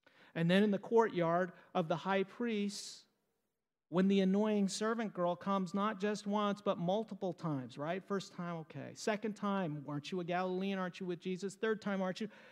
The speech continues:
And he, at least we're told he curses. Right? It says he curses and he swears that he has, he knows nothing about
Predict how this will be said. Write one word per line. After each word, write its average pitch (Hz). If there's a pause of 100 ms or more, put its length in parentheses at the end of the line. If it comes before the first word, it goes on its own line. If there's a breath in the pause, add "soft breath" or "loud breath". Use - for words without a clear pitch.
(140 loud breath)
And 165
he, 185 (1500 soft breath)
at 185
least 226
we're 202
told 196
he 190
curses. 165 (2250)
Right? 165 (160)
It 123
says 156
he 160
curses 185
and 175
he 175
swears 175
that 131
he 160
has, 165
he 165
knows 165
nothing 170
about 151